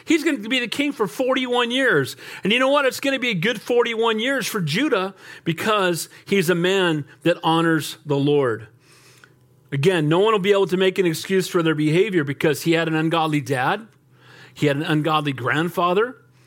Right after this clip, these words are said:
They were worshiping false gods. God said of his own dad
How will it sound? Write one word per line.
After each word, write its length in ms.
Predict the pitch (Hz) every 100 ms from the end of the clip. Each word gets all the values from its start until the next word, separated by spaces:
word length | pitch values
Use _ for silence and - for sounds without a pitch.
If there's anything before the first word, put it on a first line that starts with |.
| -
They 80 |
were 180 | 143 143
worshiping 540 | 135 175 - 175 165 156
false 340 | 170 156 123
gods. 640 | 120 165 180 214 208 - - _ - - 127
God 280 | 156 180
said 280 | 175 190 175
of 60 | 175
his 140 | 151
own 260 | 160 180 135
dad 440 | 147 170 202 214